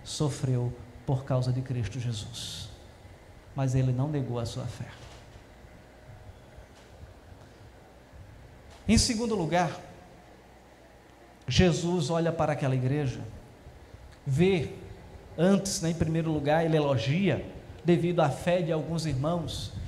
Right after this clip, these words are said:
inclusive do pastor Antipas, mas ele, por outro la-, lado, ele se entristece com aquela igreja. E é onde vem a crítica. Veja o versículo quatorze.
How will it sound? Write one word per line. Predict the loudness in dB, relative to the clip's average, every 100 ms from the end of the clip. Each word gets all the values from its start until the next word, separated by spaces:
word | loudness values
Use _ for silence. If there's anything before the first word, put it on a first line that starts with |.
| -6 -2
inclusive | 0 2 2 0 -2
do | -2 0
pastor | 2 2 0 2
Antipas, | 2 2 -2 -2 -4 -4 -10 -14 -18 -18 -18 -16 -16 -16 -18 -14 0
mas | 2 2
ele, | 0
por | 0 0 0
outro | 0 2
la-, | 4 4
lado, | 2 2 0
ele | -2
se | -4 -6
entristece | -6 -6 -4 0 0 0
com | -4
aquela | -4 -2
igreja. | -2 -4 -8 -14 -16 -12 -2
E | 0
é |
onde | 0 -2
vem | -2 -4
a | -4
crítica. | -4 -4 -4 -4 -2
Veja | -2 -2
o | 0
versículo | 0 0 -4 -2
quatorze. | -2 -2 -4 -4 -8